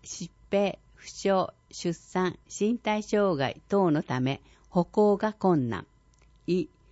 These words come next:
その他。D、住所移転、五号、住所移転のため、本町以外に居住。上記は真実であることを誓います。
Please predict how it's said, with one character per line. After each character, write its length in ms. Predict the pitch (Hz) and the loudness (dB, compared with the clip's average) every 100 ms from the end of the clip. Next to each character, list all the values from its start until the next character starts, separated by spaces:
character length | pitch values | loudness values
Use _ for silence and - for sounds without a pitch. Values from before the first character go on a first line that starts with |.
| _ _ | _ _
そ 200 | - 214 | -4 0
の 120 | 190 | 0
他。 260 | 170 - - _ _ _ _ _ _ _ _ _ _ 170 | -2 -8 -12 _ _ _ _ _ _ _ _ _ _ -6
D、 400 | 165 196 123 - - _ - _ _ _ _ 170 | -2 0 0 -4 -20 _ -20 _ _ _ _ -4
住 220 | 214 240 | -2 0
所 200 | - 127 | 0 -2
移 80 | 131 | -2
転、 400 | - 135 139 - - - _ - | -4 -2 -2 -2 -12 -20 _ -4
五 260 | 156 190 | 0 0
号、 280 | 143 120 - - _ _ _ _ | 0 -4 -6 -16 _ _ _ _
住 260 | 180 240 233 | -2 0 0
所 200 | - 123 | 0 0
移 60 | |
転 260 | 127 - 165 | 0 -2 -2
の 200 | 156 180 | -2 -4
た 160 | - 131 | -4 -4
め、 300 | 131 127 - _ _ _ _ | -2 -4 -12 _ _ _ _
本 340 | 247 247 196 | 0 2 2
町 340 | 147 - 151 | 0 0 0
以 40 | 151 | 2
外 240 | 143 120 | 0 0
に 160 | 131 151 | 0 0
居 240 | 143 123 | -2 -4
住。 360 | 120 120 120 - - _ _ _ _ - _ _ _ _ _ - - - | -4 -6 -6 -8 -16 _ _ _ _ -20 _ _ _ _ _ -20 -14 -2
上 240 | 214 226 | 0 0
記 220 | 214 135 | -2 -4
は 180 | 123 123 - _ | 0 -2 -4 _
真 340 | - 254 254 208 | -8 2 2 2
実 260 | 160 - | -2 -4
で 100 | 135 | -2
あ 80 | 160 | -2
る 100 | 165 | -2
こ 160 | - 151 | -2 0
と 140 | 208 | 0
を 60 | 196 | 0
誓 340 | - - 113 | -2 -8 -6
い 80 | 113 | -6
ま 160 | 104 113 | -8 -10
す。 200 | - | -14